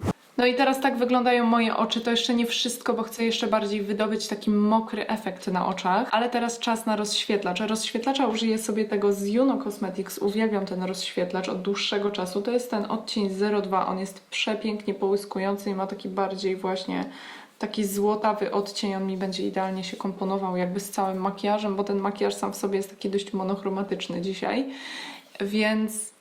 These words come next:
rozświetlacz. Rozświetlacz oczywiście nakładam tutaj na szczyty kości policzkowych, łuk Kupidna, tak maksymalnie. I teraz malutkim pędzelkiem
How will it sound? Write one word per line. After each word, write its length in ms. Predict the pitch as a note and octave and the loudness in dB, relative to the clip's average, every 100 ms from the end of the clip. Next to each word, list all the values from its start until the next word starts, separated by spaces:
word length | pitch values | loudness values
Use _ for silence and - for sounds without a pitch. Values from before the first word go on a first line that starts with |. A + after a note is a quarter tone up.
| _ G#3+ | _ -8
rozświetlacz. 640 | G3 - - - - - _ - - - - | -6 -6 -8 -14 -14 -16 _ -6 -4 -4 -4
Rozświetlacz 760 | A#3 B3+ C4+ - C#4+ C#4+ A#3 A#3 | 2 2 2 0 -2 0 0 0
oczywiście 500 | A#3 A#3 A#3+ - G#3+ | -2 -2 -4 -2 0
nakładam 520 | G#3 A#3 A#3 G#3+ G#3 | 0 0 0 0 -2
tutaj 320 | A#3+ A#3 G#3 | -2 -2 0
na 180 | G#3 G#3 | 2 2
szczyty 420 | - - A#3+ A#3 | 0 -4 -4 -2
kości 400 | A3+ B3 - G3+ | 0 -2 -2 -4
policzkowych, 1040 | G3+ F#3+ F#3+ - F#3 F3+ F3+ G3 B3 - - | -2 -2 -2 -4 -4 0 0 2 0 -2 2
łuk 260 | A3+ - | 2 2
Kupidna, 640 | - G3+ G#3 G3 F#3 F#3 G#3 | -4 -2 -2 0 2 2 2
tak 220 | G3+ G3+ | 0 2
maksymalnie. 1000 | G3+ F#3+ - G3+ F#3 F3 F3 F3+ G#3+ B3+ - - | 0 0 0 2 2 2 0 0 2 0 -2 -4
I 80 | A#3+ | 2
teraz 280 | B3 A#3+ A#3+ | 4 4 4
malutkim 520 | A3+ A#3 C4+ C#4 A#3 | 4 4 2 2 4
pędzelkiem 880 | A3 G#3 G3+ G3 - G3 A3 B3+ | 2 2 2 0 0 2 2 2